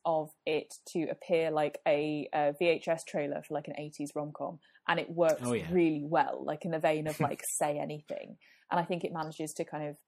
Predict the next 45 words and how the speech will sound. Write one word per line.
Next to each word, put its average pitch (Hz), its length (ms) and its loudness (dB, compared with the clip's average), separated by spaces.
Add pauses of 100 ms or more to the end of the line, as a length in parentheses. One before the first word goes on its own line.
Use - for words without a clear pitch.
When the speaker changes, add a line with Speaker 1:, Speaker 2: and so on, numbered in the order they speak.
(160)
Speaker 1:
bring 196 220 8
out 175 340 8
those 170 240 6
kind 165 240 -2
of 156 120 -6
roots - 540 0
and 151 380 -4 (160)
the 165 120 -2 (180)
bizarre 156 320 0
dynamics 151 480 -4
you 165 100 -6
have 147 200 -4 (100)
in 160 100 -4
a 147 60 -4
relationship. 151 800 -6
Just, 269 180 6
I 269 60 8
mean, 294 120 4
just 370 180 0
how 311 160 10
hilarious 214 580 6
their 156 160 2
arguments 220 600 0
are. - 280 -10 (340)
Speaker 2:
Mm, 120 380 -2 (100)
yeah, 107 240 0
I 104 60 -4
think 123 220 -4 (180)
we've 113 220 -2
talked 107 260 -4
about, 98 340 -6 (100)
you 117 120 -6
know, 101 140 -6
the, 101 260 -4 (140)
the - 100 -2
deal, 104 580 -2
the, 120 160 0
the 117 200 0
dinner 107 440 -4
that 101 160 -6
she 107 160 -4
makes 95 240 -8
for - 120 -10
him, 95 400 -8 (520)
and 98 680 -4